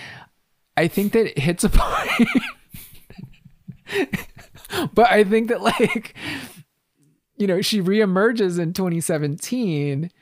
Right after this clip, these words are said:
She opens the door to her white van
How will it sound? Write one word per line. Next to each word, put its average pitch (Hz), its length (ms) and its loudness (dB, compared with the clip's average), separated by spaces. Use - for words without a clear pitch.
She - 220 -8
opens 196 380 0
the 190 100 0
door 175 260 0
to 190 100 0
her 165 180 0
white 147 280 0
van 139 680 -2